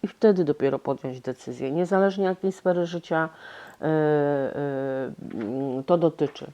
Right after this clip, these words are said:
bo jesteś w stanie wydrzeć drza-, drzazgę tkwiącą,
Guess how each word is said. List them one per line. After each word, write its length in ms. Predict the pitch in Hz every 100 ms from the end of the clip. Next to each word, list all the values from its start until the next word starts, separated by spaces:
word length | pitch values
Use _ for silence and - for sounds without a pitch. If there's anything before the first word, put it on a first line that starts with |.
| _
bo 120 | - 185
jesteś 300 | 214 208 202
w 40 |
stanie 440 | - 208 208 208
wydrzeć 920 | 180 160 180 196 202 202 175 196 185 160
drza-, 400 | 143 147 170 160
drzazgę 800 | 151 143 156 165 170 185 165 165
tkwiącą, 680 | - - 170 180 - 175